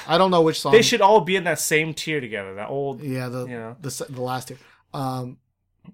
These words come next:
Speaker 1: but Miss A, I mean, it is true, Miss A, like, really, they don't do anything. You know, they,
Speaker 2: Yeah.
Speaker 1: they're very, they're at the level of Girls' Generation.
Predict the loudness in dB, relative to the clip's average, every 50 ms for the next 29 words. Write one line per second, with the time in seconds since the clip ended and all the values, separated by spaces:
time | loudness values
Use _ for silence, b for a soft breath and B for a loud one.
0 | _ _ -2 0 2 0 0 2 2 4 4 6 6 4 2 0 -2 -2 -2 -2
1 | -2 -2 -2 -2 -2 0 0 0 0 2 2 4 4 4 2 0 -2 -4 -10 _
2 | _ _ _ _ _ _ _ _ _ _ _ _ -10 -6 -2 0 2 2 2 0
3 | 0 -2 -4 -6 -8 -8 -10 -10 -10 -10 -10 -12 -14 -16 -18 -14 -6 -2 -2 0
4 | 0 0 -2 -2 -2 -2 -2 0 0 0 -2 -2 -2 -2 0 0 0 0 0 -2
5 | 0 0 0 2 0 0 -4 -4 -4 -4 -4 -2 -2 -2 0 0 0 2 0 -2
6 | -2 -2 -4 -4 -4 -4 -6 -6 -8 -10 B